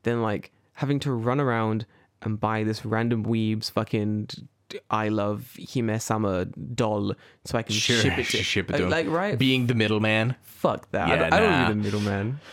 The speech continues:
Speaker 2: I mean, <sighs> if you can make a lot of money, it's fine.
Speaker 1: Yeah.
Speaker 2: But, like, I have to imagine that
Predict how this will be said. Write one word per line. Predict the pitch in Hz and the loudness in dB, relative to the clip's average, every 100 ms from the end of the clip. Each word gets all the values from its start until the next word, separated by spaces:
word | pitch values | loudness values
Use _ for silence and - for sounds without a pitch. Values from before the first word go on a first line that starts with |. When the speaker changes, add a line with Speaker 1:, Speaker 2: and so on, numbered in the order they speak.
| - - | -16 0
Speaker 2:
I | 214 | 6
mean, | 247 208 - - 165 | 8 6 4 -2 -2
<sighs> | - - 156 | 0 0 0
if | 190 185 | 0 2
you | 208 | 2
can | |
make | 220 180 | 2 2
a | |
lot | 127 107 | 2 2
of | |
money, | 90 101 117 | 2 2 0
it's | - | 2
fine. | 135 147 165 - - - - _ - | 0 2 -2 -8 -20 -20 -20 _ -6
Speaker 1:
Yeah. | 123 - _ - | -4 -6 _ -12
Speaker 2:
But, | 123 143 117 95 - - _ - | 2 4 4 -2 -12 -20 _ -2
like, | 135 104 - - _ _ _ - - | 0 0 -4 -14 _ _ _ -2 2
I | |
have | 127 151 | 4 4
to | 170 | 2
imagine | 135 120 113 104 | 4 2 2 2
that | 92 | 0